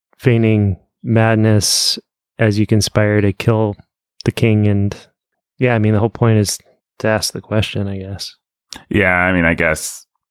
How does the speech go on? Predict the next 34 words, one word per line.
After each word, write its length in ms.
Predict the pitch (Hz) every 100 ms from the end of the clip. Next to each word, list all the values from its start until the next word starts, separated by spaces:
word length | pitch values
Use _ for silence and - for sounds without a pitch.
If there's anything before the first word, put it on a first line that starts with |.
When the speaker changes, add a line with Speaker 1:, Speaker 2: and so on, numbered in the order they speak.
| - -
Speaker 2:
as 200 | 87 76
you 60 |
say 180 | 73 80
that, 260 | 69 62 62
what 100 | 78
I'm 120 | 73
thinking 380 | 76 73 73 71
is, 320 | 71 73 - -
actually, 300 | 82 - 80
who 120 | 82
cares? 600 | - 65 62 69 73 - - _ -
Because 560 | 98 - 67 - - - _ _ _ _ _ _ _
the 120 | - 90
difference 320 | 87 82 71
between 480 | 80 - 78 80 - _ _ _ -
feigning 320 | 92 78 78
it 140 | 73 -
and 340 | 85 78 73 - _ _ _ -
it 260 | 90 - -
being 260 | 87 85 82
so, 240 | - 90 -
you 140 | 87
know, 60 | 62
he 100 | 92
gets 200 | 95 -
the 80 | 90
net 180 | 90 -
result 400 | 80 87 87 87
of 200 | 78 -
being 220 | 80 73
a 60 | 73
madman. 520 | 73 76 76 80 87 - - - - _ _ _ _
Whether, 260 | - 82 78
and 340 | - 82 78